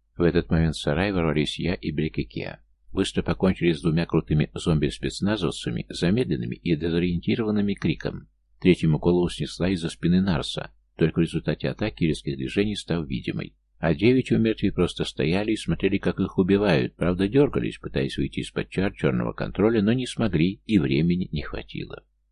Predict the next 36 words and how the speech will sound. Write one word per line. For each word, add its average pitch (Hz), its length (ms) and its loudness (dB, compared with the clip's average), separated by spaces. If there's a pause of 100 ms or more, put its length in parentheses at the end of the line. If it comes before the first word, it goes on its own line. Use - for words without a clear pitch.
(300)
А 80 120 2
вот 87 160 4
затем 95 360 2
завыл 101 300 2
какой-то 98 420 2
артефакт, 104 560 -4
у 80 60 -6
совершавшего 78 680 0
ночной 76 340 0
обход 78 260 -2
стражника. - 720 -4
Чары 98 280 2
сокрытия 90 460 0
нежити 85 340 0
слетели 92 460 0
с 85 100 -4
остановящихся 76 760 -2
окончательно 71 760 -2
мёртвыми. - 640 -6 (720)
Из 73 200 -4
таверны 82 360 4
дико 80 240 -2
заверещала 76 520 0
служанка, 92 560 -4
проснувшаяся 92 580 -2
и - 80 -4
обнаружившая 85 640 0
труп - 320 -2
ночного - 480 2
гостя. - 460 -8 (180)
Но 113 140 0
тоже 131 300 0
не 120 120 0
трагедия 87 540 2
для 62 180 -4
нас. 50 360 -8